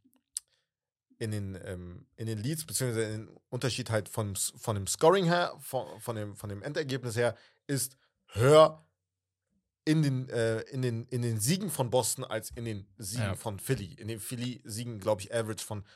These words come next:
Speaker 1: fünf Punkten Unterschied, dass
Speaker 2: War
Speaker 1: sie
Speaker 2: knapp.
Speaker 1: gewonnen haben, die zwei
Speaker 2: Boston
Speaker 1: Spiele.
Speaker 2: hat die mal auseinandergenommen,
Speaker 1: Genau,
Speaker 2: was,
Speaker 1: wenn
Speaker 2: ja.
Speaker 1: sie gewonnen haben, dann haben sie sie auseinandergenommen. Deswegen,
Speaker 2: Ähm,
Speaker 1: als es knapp war, haben sie halt ein bisschen verkackt.
Speaker 2: was sagen wir zu Embiid? Äh, erster M V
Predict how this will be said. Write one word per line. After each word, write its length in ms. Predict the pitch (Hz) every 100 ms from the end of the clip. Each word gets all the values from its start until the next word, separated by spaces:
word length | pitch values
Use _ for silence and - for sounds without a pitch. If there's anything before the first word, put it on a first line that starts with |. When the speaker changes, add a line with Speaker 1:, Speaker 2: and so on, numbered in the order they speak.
| -
Speaker 1:
fünf 240 | 143 131
Punkten 260 | 127 117 -
Unterschied, 400 | 123 117 120 -
dass 100 | 104
Speaker 2:
War 40 |
Speaker 1:
sie 60 | 110
Speaker 2:
knapp. 160 | 120
Speaker 1:
gewonnen 180 | 117 110
haben, 220 | 95 87
die 100 | 92 87
zwei 140 | 90
Speaker 2:
Boston 160 | 131 127
Speaker 1:
Spiele. 120 | 127
Speaker 2:
hat 140 | 117 123
die 60 |
mal 80 | 120
auseinandergenommen, 560 | 113 113 113 113 110 101 104
Speaker 1:
Genau, 180 | 101 92
Speaker 2:
was, 180 | - 113
Speaker 1:
wenn 140 | 123
Speaker 2:
ja. 40 |
Speaker 1:
sie 80 | 127
gewonnen 220 | 120 120
haben, 100 | 113
dann 160 | 104 98
haben 100 | 107
sie 100 | 98
sie 100 | 98
auseinandergenommen. 720 | 101 92 90 95 85 82 127
Deswegen, 380 | 98 127 123 110
Speaker 2:
Ähm, 100 | 104
Speaker 1:
als 120 | 104
es 60 | -
knapp 300 | 131 147 -
war, 140 | 131 117
haben 160 | 117
sie 80 | 107
halt 220 | 101 - - -
ein 20 |
bisschen 220 | 98 95
verkackt. 260 | 95 - -
Speaker 2:
was 140 | 110
sagen 180 | 139 135
wir 80 | 131
zu 160 | -
Embiid? 380 | 123 117 131 - _ _ _ _ _ _ _ _ _ _ _ _ _ _ _ -
Äh, 160 | 131 139
erster 340 | 147 - 160
M 120 | 147
V 80 | 139